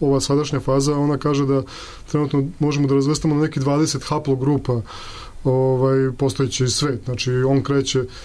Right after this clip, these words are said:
praktično njegovo ishodište, ta prva haplogrupa A kreće od Afrike i ona se grana to filogenetsko stablo,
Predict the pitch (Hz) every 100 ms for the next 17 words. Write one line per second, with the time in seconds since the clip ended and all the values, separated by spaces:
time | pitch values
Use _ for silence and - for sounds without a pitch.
0 | - 135 127 135 135 139 139 143 135 135
1 | 135 127 131 135 135 123 135 135 127 135
2 | 127 127 139 135 127 135 135 131 117 139
3 | 120 127 127 135 165 165 147 151 143 -
4 | 131 139 131 - 123 139 135 135 139 135
5 | - 117 135 131 139